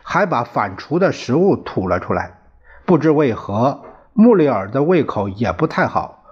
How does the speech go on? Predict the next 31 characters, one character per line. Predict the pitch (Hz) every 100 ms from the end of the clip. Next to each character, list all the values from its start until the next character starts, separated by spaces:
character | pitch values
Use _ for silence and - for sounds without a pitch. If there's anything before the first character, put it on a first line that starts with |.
| -
我 | 120
怀 | - 127
疑 | 123 117 123
这 | 135
与 | 117 123
他 | 131 143
们 | 117 117
在 | 127 104
烈 | 147 185 120
日 | 127 107
下 | - 120 101 - - - _ _ -
曝 | 196 123
晒 | - 160 92
有 | 87
关。 | - 82 80 _ - _ _ _ _ - - - - -
我 | 147
发 | 127 196 220
现 | 240 196 147 127 180
一 | 165
些 | 147 160 156 147
野 | 117 113 110
生 | 113 190 196
风 | - 214 170
铃 | 156
草， | 185 170 - - - - _ _ - _ - - -
林 | 131 208 226
鸽 | 180 202 196
也 | 101 90
在 | 120 156
孵 | - 127
蛋。 | 123 113 -